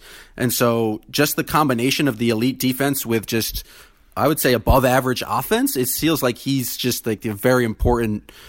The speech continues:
uh, cog in the machine, just because they've been able to deal with injuries to Jaylen Brown, Gordon Hayward, a little bit of Kemba now, but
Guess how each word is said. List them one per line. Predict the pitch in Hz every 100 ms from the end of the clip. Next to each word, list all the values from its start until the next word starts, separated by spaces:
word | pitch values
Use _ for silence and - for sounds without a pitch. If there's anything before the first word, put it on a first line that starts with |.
| - _ -
uh, | 110 104
cog | - - 127 123
in | 113
the | 107
machine, | 104 - 143 165 113
just | 113
because | 139 - 127 -
they've | 135
been | 147
able | 165 170
to | 135
deal | - 147
with | 156 127
injuries | 131 147 143 139
to | -
Jaylen | 113 123 113 104
Brown, | 160 170 160 151 - -
Gordon | 127 127 120
Hayward, | 143 147 143
a | 123
little | 135 123
bit | 107
of |
Kemba | - 151 151
now, | 139 135 127
but | - 120 110